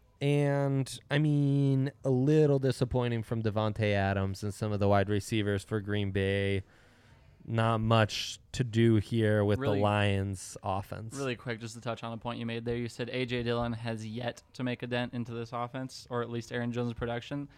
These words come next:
Speaker 2: I think that yet is a huge yet because he's looking really good, and I think they're starting to work him into that offense. And I think if you're feeling frisky, if you're two and oh, if you can find a way to get A J Dillon and have him just kinda chilling on your bench,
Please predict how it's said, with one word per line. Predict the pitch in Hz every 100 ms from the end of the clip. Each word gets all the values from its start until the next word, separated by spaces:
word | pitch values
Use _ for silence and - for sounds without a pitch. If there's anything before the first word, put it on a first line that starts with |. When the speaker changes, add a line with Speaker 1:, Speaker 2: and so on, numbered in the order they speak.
| - _ - _ -
Speaker 2:
I | 123
think | 135
that | 131 123
yet | 120 120 -
is | 113
a |
huge | 110 127 120 120
yet | 117 123 - - _ _ _
because | 123 127 117 104
he's | - 131 123
looking | 117 117 120 110
really | 107 113 113
good, | 117 123 147 131 - _
and | 113
I | 113
think | 120
they're | 120
starting | - 120 120
to | 120
work | 113 117
him | 131 120
into | 120
that | 117 113
offense. | 110 113 - 147 151 - 113
And | 113
I | 117 -
think | 151 151 - _ _ _ - - _ _ - _ _ _
if | 131 143
you're | 147
feeling | - 151 143
frisky, | - 139 - 160
if | 135 120
you're | 113
two | - 131
and | 120
oh, | 113 123 143 - - - -
if | 120
you | 120 127
can | 139
find | 123 120 123 127
a |
way | 117 117 120 139 147 - -
to | -
get | 120 110
A | 120
J | 117 120
Dillon | 113 113 120 143 123
and | 113
have | 113 117
him | 117 113
just | 113
kinda | - 120 113
chilling | - 117 120
on | 113
your | 113
bench, | 117 123 147 -